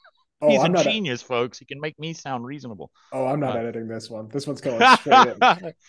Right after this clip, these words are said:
Speaker 2: It's just fuck. Hey, it's four fucking hours. Fucking listen to it or
Speaker 1: I've,
Speaker 2: not. I don't fuck,
Speaker 1: I've,
Speaker 2: fuck
Speaker 1: I've been
Speaker 2: you.
Speaker 1: lis-, I've been listening as we've been talking 'cause that's how you have a <laughs> conversation.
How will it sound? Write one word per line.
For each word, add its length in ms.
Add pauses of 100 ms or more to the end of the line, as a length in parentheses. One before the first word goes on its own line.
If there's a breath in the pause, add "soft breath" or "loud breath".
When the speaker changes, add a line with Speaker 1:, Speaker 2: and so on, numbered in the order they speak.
(200 loud breath)
Speaker 2:
It's 140
just 160
fuck. 180 (160)
Hey, 160
it's 100
four 220
fucking 240
hours. 240
Fucking 240
listen 220
to 60
it 20
or 100
Speaker 1:
I've, 180
Speaker 2:
not. 40
I 80
don't 120
fuck, 140
Speaker 1:
I've, 120
Speaker 2:
fuck 80
Speaker 1:
I've 100
been 100
Speaker 2:
you. 60
Speaker 1:
lis-, 260
I've 80
been 160
listening 380
as 100
we've 100
been 120
talking 360
'cause 80
that's 200
how 80
you 100
have 140
a 40
<laughs> 80
conversation. 600